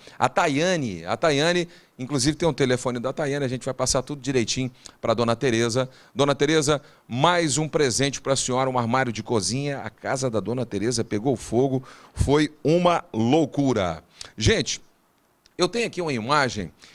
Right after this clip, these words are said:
de um esgoto a céu aberto, lá no Jocafe, né? Ali na rua principal do Jocafe, próximo ao ponto de ônibus, esse esgoto, ele está esburrando lá. E aí, ah,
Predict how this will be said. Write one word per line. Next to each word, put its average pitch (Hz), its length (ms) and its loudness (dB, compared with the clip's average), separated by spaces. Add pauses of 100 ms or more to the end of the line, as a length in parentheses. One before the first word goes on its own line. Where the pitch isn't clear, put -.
(160)
de 101 140 0
um 233 100 4
esgoto 117 720 2
a 95 100 -4
céu 143 240 0
aberto, 113 420 -2
lá 226 140 -4
no 254 80 -4
Jocafe, 165 720 0 (560)
né? 139 320 2
Ali 226 160 -2
na 269 100 0
rua 226 240 2
principal 165 420 -2
do 135 60 -10
Jocafe, 131 360 -4
próximo 196 340 -2
ao 160 40 2
ponto 139 300 -4
de 98 100 -8
ônibus, 127 380 -2
esse 180 280 0
esgoto, 139 640 0 (280)
ele 135 140 -2
está 131 540 2
esburrando 120 640 -2
lá. 120 280 0 (280)
E 139 140 -2
aí, 175 240 2
ah, 143 320 0